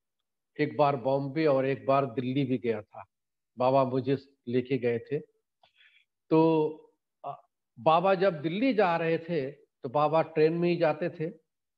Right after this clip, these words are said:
और उनका स्टाफ होता था पांच छह भाई बहनों का।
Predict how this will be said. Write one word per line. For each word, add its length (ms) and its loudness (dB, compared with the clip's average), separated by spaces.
और 140 2
उनका 380 2
स्टाफ 440 -2
होता 240 -2
था 120 0
पांच 400 -6
छह 200 -4
भाई 260 -2
बहनों 360 -4
का। 160 -4